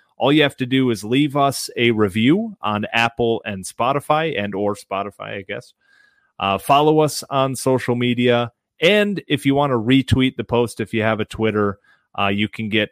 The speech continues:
entries for doing all of those things, and we will pull the winner following the spring game. So next Monday, as we are recording,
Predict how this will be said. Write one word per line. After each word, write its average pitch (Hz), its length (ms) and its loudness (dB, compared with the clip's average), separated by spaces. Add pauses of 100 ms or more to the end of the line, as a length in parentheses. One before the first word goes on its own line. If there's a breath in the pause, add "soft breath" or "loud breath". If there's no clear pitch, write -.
(100)
entries 107 580 -2
for - 160 -6
doing 101 460 -6
all 107 240 2
of 95 160 -6
those 98 560 -2 (100)
things, 180 380 2
and 127 160 -2
we 127 120 2
will 123 140 0
pull 120 580 0 (260)
the 107 120 0
winner 107 540 0 (260)
following 101 720 -2
the 92 100 -10
spring 98 460 -8
game. 92 400 -6
So 92 240 -8
next 107 460 -2
Monday, 98 400 0
as 92 160 -6
we 92 100 -4
are 90 80 -2
recording, 87 720 -10